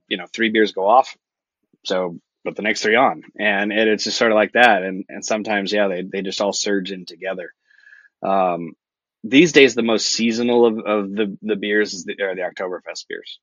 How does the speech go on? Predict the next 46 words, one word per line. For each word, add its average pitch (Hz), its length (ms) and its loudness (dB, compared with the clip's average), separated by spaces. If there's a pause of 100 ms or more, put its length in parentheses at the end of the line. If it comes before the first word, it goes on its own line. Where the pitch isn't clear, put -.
you 90 120 -18
know, 82 120 -14
the, 85 200 -12
the 92 60 -12
Marzens 92 460 -4
and 85 60 -14
the 82 60 -16
Fest 92 280 -8
beers. - 340 -10
And, 92 200 -14
and, 92 160 -12
but 95 160 -4
even 117 180 -2
those 104 240 0
kinda 92 220 -8
are 85 80 -14
spread 85 320 -8
out 85 140 -10
a - 180 -18
bit. 50 100 -16 (800)
Uh, 80 100 -10
Santa 104 280 -2
Fe 95 200 -2
came 95 180 -8
out 92 120 -2
with 87 100 -10
theirs, 92 400 -2
I 82 80 -10
think, 104 300 -4
at - 120 -8
the 87 100 -8
end 87 140 -10
of 90 80 -10
July. 85 520 -12 (140)
They 82 140 -12
sort 101 200 -6
of - 60 -12
followed 95 240 0
the 85 60 -6
Sam 98 300 -2
Adams 92 340 -6
pattern 87 380 -6
of 85 120 -14
super 95 420 -4
early 90 160 -10
release. 87 480 -10